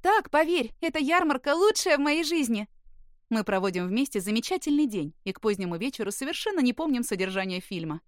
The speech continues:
Зато сердца стучат так, что расстаться кажется невозможно, и оторваться друг от друга тоже. Когда додж Мэтью поднимается на холм по улице Трёх Клёнов, возвращая меня домой,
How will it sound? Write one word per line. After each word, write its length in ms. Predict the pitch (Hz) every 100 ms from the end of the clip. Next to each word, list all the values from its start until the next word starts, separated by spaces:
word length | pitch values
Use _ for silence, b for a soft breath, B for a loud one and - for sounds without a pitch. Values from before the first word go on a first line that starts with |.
| _ _ -
Зато 240 | 247 269
сердца 380 | 294 320 - 302
стучат 340 | - 190 226 -
так, 220 | 349 - _ -
что 180 | -
расстаться 480 | 359 349 - 392 -
кажется 400 | - 262 262 -
невозможно, 640 | 240 233 247 208 160 160 - _ -
и 60 |
оторваться 560 | 202 175 165 175 - 160
друг 240 | 190 262
от 80 | 160
друга 260 | 151 160 156
тоже. 360 | 151 143 147 - _ _ _ - - -
Когда 240 | - 208 240
додж 240 | 233 240 -
Мэтью 320 | 302 - 180
поднимается 540 | 185 180 208 208 185
на 120 | 190 196
холм 260 | 262 208
по 100 | 175
улице 360 | 202 214 180 175
Трёх 220 | 190 196
Клёнов, 340 | - 330 294 -
возвращая 560 | 202 202 214 254 294 208
меня 240 | 170 175
домой, 340 | 180 202 151